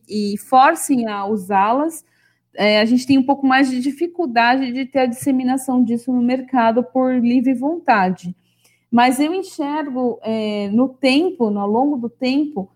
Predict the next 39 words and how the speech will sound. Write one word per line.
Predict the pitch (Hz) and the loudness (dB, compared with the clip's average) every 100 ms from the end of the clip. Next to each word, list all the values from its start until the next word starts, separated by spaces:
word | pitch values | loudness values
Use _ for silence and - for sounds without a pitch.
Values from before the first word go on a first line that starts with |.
| _ | _
e, | 185 185 190 226 220 | -12 -6 0 2 4
e | |
olhando | 226 220 233 277 285 | 6 6 6 4 2
pro | 262 | 2
mercado | 233 233 233 | 2 2 2
imobiliário, | 226 214 220 214 226 247 247 | 2 -2 0 2 4 4 -2
o | - | -8
quanto | 240 _ 302 330 381 359 | -10 _ 0 0 -2 -4
tem | 320 311 | 0 0
sido | 320 - 302 294 311 | -2 -6 -4 -2 -4
chamada | - 359 339 277 302 349 269 | 0 0 2 4 4 4 4
as | 233 - | 0 0
pessoas | 233 - 240 247 262 254 | -4 -2 2 4 4 0
com | - 277 | -2 2
mais | 277 254 269 311 302 294 | 4 4 4 4 4 2
conhecimento, | - 240 226 - 214 208 214 208 208 | 0 0 0 0 0 0 -2 -4 -6
com | 220 | -8
mais | 214 214 226 233 - _ - | -8 -4 -2 -4 -6 _ 2
peso | 262 330 330 247 | 4 6 6 4
nesse | 226 214 | 4 2
sentido, | 214 220 214 277 311 294 226 | 2 2 2 2 2 2 0
pra | 262 254 | 0 2
poder | 262 254 | 2 4
avaliar | 254 262 277 339 302 247 247 254 | 6 6 4 2 4 6 6 4
aquilo | 254 247 247 | 0 -2 -4
que | |
está | - 254 | -8 -8
sendo | 254 233 | -4 -2
feito. | 233 - 196 180 180 | -2 -2 -2 -2 -4
E | 202 | 0
eu | 226 | 4
acho | 247 247 | 2 0
que | - - | -6 -4
isso | 240 262 302 - 285 | 0 0 0 -2 0
faz | 269 247 | 2 2
com | 254 254 | 0 0
que | 247 | 0
a | |
régua | 247 233 226 240 | 2 2 0 -2